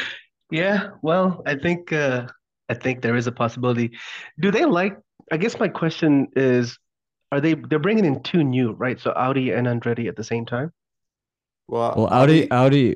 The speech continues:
Speaker 3: yeah, they would take over, um, uh, uh,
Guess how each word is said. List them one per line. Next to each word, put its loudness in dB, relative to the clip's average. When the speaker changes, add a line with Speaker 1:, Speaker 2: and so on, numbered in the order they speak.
Speaker 3:
yeah, 2
they 4
would 2
take 0
over, -2
um, -6
uh, -8
uh, -14